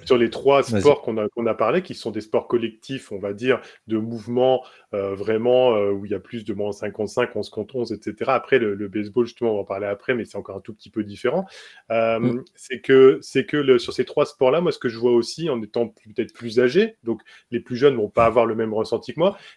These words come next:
Speaker 1: mais c'est que quand je regardais un All-Star Game des années quatre-vingt-dix en basket, là, je parle, euh, malgré tout, je sais pas si c'est par rapport au contrat, aux blessures et la peur qu'ils avaient, mais les mecs,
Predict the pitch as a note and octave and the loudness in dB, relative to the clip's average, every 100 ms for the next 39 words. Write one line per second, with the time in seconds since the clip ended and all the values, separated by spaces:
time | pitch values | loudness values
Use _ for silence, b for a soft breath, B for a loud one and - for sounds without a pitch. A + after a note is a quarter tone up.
0 | - A#2 A#2+ B2+ A#2+ C#3+ B2 C3+ C3 C3 | -8 -6 -2 -2 2 2 4 6 6 6
1 | C3 B2 - B2 A#2+ B2 A2+ A2+ A2 A2+ | 2 2 2 0 2 -2 -2 -4 -4 -4
2 | - A2+ A#2 B2 F2+ F#2 A2 G#2 - G#3 | -4 -4 -4 -8 -12 -8 -6 -4 -2 -2
3 | G#3 _ _ - G2+ - C#3+ F3 A2+ B | -4 _ _ -10 -10 -4 0 0 -2 B
4 | B B A2 A2 B2+ A#2+ B2 - F#3 G#3+ | B B -8 -2 -2 2 0 2 0 0
5 | - A2+ A#2 A#2+ C#3 - - A2 A#2 A#2 | -2 -4 -2 0 0 2 0 0 0 0
6 | A2+ - B2 - C3 B2+ A2 A#2 B2 - | -2 0 -4 0 2 2 2 -4 -6 -6
7 | C#3+ C#3 - B B A#2 A2+ A2+ C#3 - | 0 0 0 B B -4 -2 2 2 2
8 | A#2 A#2 F3 G#3+ A#2+ A#2 C#3 A#3 - | 0 2 2 2 2 4 4 2 -2